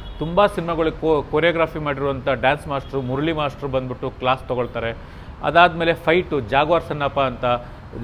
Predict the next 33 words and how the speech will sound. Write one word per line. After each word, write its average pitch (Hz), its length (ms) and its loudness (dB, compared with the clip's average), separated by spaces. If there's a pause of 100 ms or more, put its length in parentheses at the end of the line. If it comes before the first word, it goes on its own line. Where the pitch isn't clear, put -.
(200)
ಬೇರೆ 160 220 6
ಬೇರೆ 151 360 4
ತುಂಬ 156 380 0
ಸಿನಿಮಾಗಳಿಗೆ 151 560 -4
ಫೈಟ್ 147 320 -2
ಮಾಸ್ಟ್ರಾಗಿ 139 360 -2
ಕೆಲಸ 127 180 -2
ಮಾಡಿದ್ದಾರೆ, 123 380 0
ಅವ್ರು 151 260 4
ಬಂದು 156 220 -2
ಫೈಟ್ 139 280 -4
ಹೇಳ್ಕೊಡ್ತಾರೆ. 120 600 -4 (540)
ಈ 202 160 -2
ಇಪ್ಪತ್ತು 208 320 0
ದಿವಸ 208 380 2
ಡ್ಯಾನ್ಸು, 175 400 4
ಫೈಟು, 175 400 0
ಆ್ಯಕ್ಟಿಂಗ್, 165 480 2
ಮಾರ್ನಿಂಗ್ 160 360 0
ಕ್ಲಾಸಸ್ 156 340 0
ಮುಗಿಸ್ಕೊಂಡ್ಮೇಲೆ 151 540 -6
ನೆಕ್ಸ್ಟ್ 160 320 -6
ಒಂದು 185 160 0
ಫಿಫ್ಟೀನ್ 185 440 -6
ಡೇಸು 156 300 0
ಒಂದು 156 200 -4
ನಾಟಕ 139 300 2
ತೊಗೊಳ್ತೀವಿ. 143 500 -2 (340)
ಆ 170 80 2
ನಾಟಕನ 190 540 2
ಪ್ರಾಕ್ಟೀಸ್ 156 480 -2
ಮಾಡಿ 151 200 -2
ಹದಿನೈದನೇ, 175 640 -4